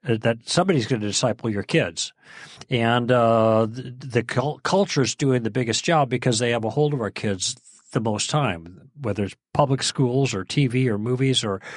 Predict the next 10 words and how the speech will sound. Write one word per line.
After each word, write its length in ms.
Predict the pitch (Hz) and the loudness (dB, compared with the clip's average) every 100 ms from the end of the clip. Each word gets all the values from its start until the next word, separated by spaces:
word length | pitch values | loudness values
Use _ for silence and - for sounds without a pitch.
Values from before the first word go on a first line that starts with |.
| - - | -10 0
radio 340 | 143 143 135 | 2 2 2
or 120 | 107 | 2
music, 420 | 101 123 135 139 - | 0 2 2 2 0
whatever, 400 | 113 143 113 98 | 2 2 2 2
they're 160 | 104 | 0
pounding 540 | 98 - 117 113 110 101 | -2 -2 -2 0 -2 -4
these 220 | 98 92 | -6 -2
messages 560 | 107 101 101 95 92 | -2 -2 -4 -4 -2
in. 320 | 127 139 98 107 | 2 2 0 -2
And 320 | 117 104 | 0 0